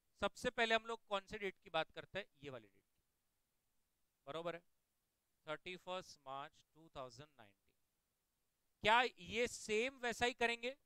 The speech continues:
जैसा अभी हमने एक question में करा था, याद है आपको? Let number of units बीएक्स,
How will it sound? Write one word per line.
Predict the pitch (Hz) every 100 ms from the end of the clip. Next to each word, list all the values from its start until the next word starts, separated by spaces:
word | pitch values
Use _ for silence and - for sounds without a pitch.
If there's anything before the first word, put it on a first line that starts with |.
| -
जैसा | 190 226
अभी | 214 226
हमने | 214 220
एक | 220
question | 214 190 - 220
में | 214
करा | 202 190
था, | 185 233 _ 160
याद | 165 180
है | 233
आपको? | - - - _ _ _ _ _ _ _ _ _ _
Let | 151 175 202 151 175 - - _ _ _ _ _ _ _ _ _ _ _ _ 160
number | 170 190 208
of | 214 208
units | 180 147 151 - - - _ _ _ _ _ _ _ _ _ _ _ _
बीएक्स, | 175 180 190 - 143 131 - -